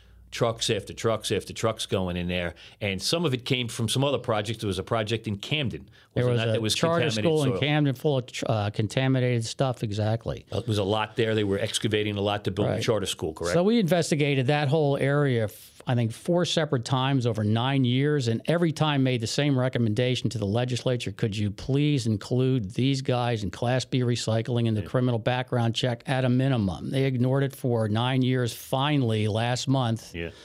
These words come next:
Speaker 2: they enacted legislation which folded that component of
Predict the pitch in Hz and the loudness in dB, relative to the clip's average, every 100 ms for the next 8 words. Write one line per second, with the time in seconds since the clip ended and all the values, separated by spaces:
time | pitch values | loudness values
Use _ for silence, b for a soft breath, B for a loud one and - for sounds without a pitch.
0 | B B B 117 117 120 123 127 117 123 | B B B 0 2 2 0 -2 0 0
1 | 123 - 120 113 113 113 113 110 107 - | 0 0 0 0 0 0 2 2 0 -2
2 | - 139 127 110 127 131 - - - - | -2 0 2 0 0 -2 -8 -20 -12 -2
3 | 123 - 131 127 113 110 - | -2 2 2 2 2 0 -4